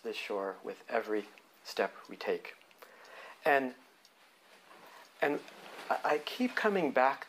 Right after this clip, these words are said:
to this, uh, this apparent tension between acceptance, acceptance and discernment,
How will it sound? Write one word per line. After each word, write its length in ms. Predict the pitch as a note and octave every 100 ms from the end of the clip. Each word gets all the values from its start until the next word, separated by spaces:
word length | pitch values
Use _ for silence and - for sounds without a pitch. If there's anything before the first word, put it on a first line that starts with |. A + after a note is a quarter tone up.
| -
to 180 | A#2+ A2
this, 460 | A2+ G#2+ - - -
uh, 260 | G#2+ G#2 F#2+ - - - - - - -
this 440 | B2+ B2 - - - - - - _ _ _ - _ _ - -
apparent 520 | - - G3 G3 -
tension 520 | - D3+ D3+ - F#2+ F#2 - - -
between 600 | A#2+ - - B2+ B2 A#2+ A#2 - - - - - - - - -
acceptance, 1000 | C#3 - - F#3+ - F#2+ - - - - - - -
acceptance 920 | - - - E3+ E3+ F3 D#3+ D#3 - - -
and 400 | C3 B2+ B2 B2 - - - - - - - - - - -
discernment, 760 | C3 - C#3+ C3+ G2 - -